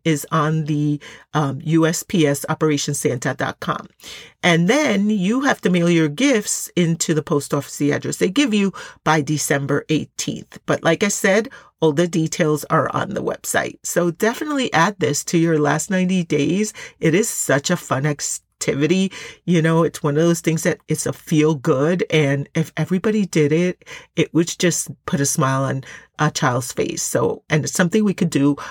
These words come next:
uh, locally. So definitely go out and look on, online and participate on, uh, U S P S Operation Santa. Amiga, we have ninety days, so we still have time to read some books.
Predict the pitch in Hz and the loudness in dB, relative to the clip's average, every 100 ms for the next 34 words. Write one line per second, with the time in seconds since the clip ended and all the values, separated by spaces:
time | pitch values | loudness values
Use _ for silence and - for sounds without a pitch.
0 | - _ 156 135 131 143 - - - - | -18 _ 0 0 2 0 0 -4 -4 -4
1 | - - 127 - _ _ _ _ _ _ | -2 0 0 -4 _ _ _ _ _ _
2 | _ _ 175 185 160 180 190 - 208 196 | _ _ -4 0 0 2 0 2 2 0
3 | - - _ - 156 156 175 - - 165 | -4 -20 _ 0 4 4 2 0 0 2
4 | 156 - _ _ - 170 160 147 143 _ | 2 -2 _ _ 0 2 2 0 -4 _
5 | 156 160 151 185 - 160 147 - 160 151 | 2 2 0 -6 -4 -2 -2 -2 -2 0
6 | 143 139 139 175 170 - 156 131 156 - | 2 2 4 2 2 0 0 2 -2 -2
7 | 135 - 151 143 143 - _ - 151 143 | -4 -4 0 2 2 -2 _ -4 -2 0
8 | 139 131 - - - _ 139 135 147 147 | -2 -6 -10 -16 -18 _ 0 2 4 2
9 | - 156 139 131 - - - - - - | 2 -2 0 -2 -4 -4 -4 -4 -4 -4
10 | - 165 - _ _ _ _ _ _ _ | -6 -12 -16 _ _ _ _ _ _ _
11 | _ _ _ _ - - - _ 185 165 | _ _ _ _ -20 -20 -20 _ 2 4
12 | 151 143 143 - 196 254 196 165 160 143 | 4 0 -2 0 0 2 2 2 2 2
13 | 143 143 139 - - 165 180 - 226 220 | 2 2 0 -2 0 2 2 0 0 0
14 | 208 - 175 165 - 139 147 143 - 147 | -4 0 2 2 0 0 0 0 -2 -2
15 | 127 143 - - - | -2 -6 -6 -10 -10